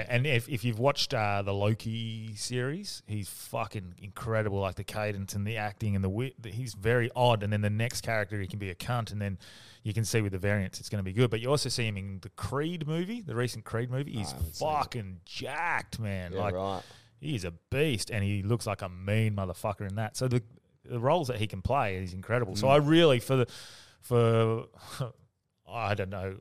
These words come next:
Speaker 2: this could be, I could be fucking talking shit now, but I really do hope that what has been, he's been accused of, bashing his girlfriend, um, is incorrect,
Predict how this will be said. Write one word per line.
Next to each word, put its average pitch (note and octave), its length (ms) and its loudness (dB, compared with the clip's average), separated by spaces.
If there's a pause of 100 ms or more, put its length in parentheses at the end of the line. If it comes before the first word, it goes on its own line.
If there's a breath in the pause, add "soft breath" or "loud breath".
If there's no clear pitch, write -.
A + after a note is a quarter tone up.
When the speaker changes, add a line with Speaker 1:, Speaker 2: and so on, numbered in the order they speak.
Speaker 2:
this - 140 -8
could G2 160 -10
be, F#2 340 -8
I G#2 60 -6
could G#2 120 -12
be F2 140 -10
fucking G2+ 360 -10
talking G2+ 280 -4
shit - 260 -2
now, G2 160 -8
but G2+ 140 -4
I G2+ 60 0
really A2 340 2
do G#2 200 -4
hope F#2 240 -6
that - 220 -12
what G#2 240 -12 (180)
has F#2 120 -10
been, F#2 400 -8 (260)
he's F#2+ 240 -10
been F#2 160 -8
accused F#2+ 380 -8
of, B2 160 -4
bashing G2 260 -4
his F2 100 -8
girlfriend, G#2 440 -6 (540 loud breath)
um, F#2+ 260 -2
is A2 160 -6
incorrect, A2+ 540 -2